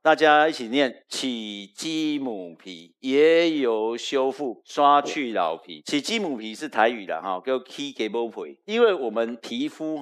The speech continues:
有一个肌肉叫做树毛肌，这个树毛肌如果你起鸡母皮的时候，你是运动到它。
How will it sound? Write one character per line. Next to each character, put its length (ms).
有 160
一 80
个 140
肌 220
肉 140
叫 120
做 100
树 240
毛 260
肌， 400
这 80
个 80
树 240
毛 220
肌 200
如 140
果 160
你 140
起 300
鸡 120
母 200
皮 160
的 100
时 240
候， 240
你 200
是 160
运 200
动 220
到 160
它。 340